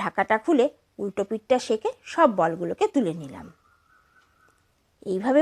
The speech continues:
বলগুলো তৈরি করা যেমন সহজ, খেতেও কিন্তু দুর্দান্ত স্বাদ আর একদম নরম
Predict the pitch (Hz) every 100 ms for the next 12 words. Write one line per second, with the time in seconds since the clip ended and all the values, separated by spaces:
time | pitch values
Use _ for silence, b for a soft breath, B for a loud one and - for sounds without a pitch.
0 | 240 196 190 208 277 285 302 311 330 320
1 | 277 202 233 330 330 359 302 269 285 _
2 | _ _ _ _ - 226 - 311 330 339
3 | 339 381 - _ 190 175 165 180 202 220
4 | 294 311 359 466 - _ _ _ - 233
5 | 254 262 349 269 202 196 233 320